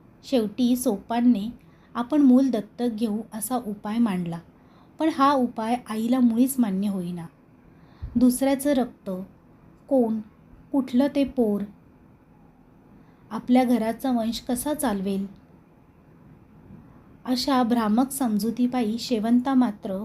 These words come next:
मातृत्वाला मुकली होती. सकाळी सकाळी वांझोटीचं दर्शन नको म्हणून बाया बापड्याही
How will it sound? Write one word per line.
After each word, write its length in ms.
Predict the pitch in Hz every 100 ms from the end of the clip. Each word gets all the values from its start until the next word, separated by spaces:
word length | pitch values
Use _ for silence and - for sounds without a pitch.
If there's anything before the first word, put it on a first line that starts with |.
| 226
मातृत्वाला 760 | 214 190 - 254 254 240 202
मुकली 380 | 226 190 190 220
होती. 300 | 208 - 160 - - - - - - - - - - - - - - - - - - - - - - - - - - - - - - - - - - - -
सकाळी 400 | 277 269 277 320
सकाळी 460 | 330 294 262 254 240
वांझोटीचं 760 | 233 208 202 247 269 262 262
दर्शन 380 | 240 208 - 240
नको 340 | 233 208 202
म्हणून 360 | 233 247 220 247
बाया 340 | 220 196 214
बापड्याही 580 | 240 214 208 214 247 226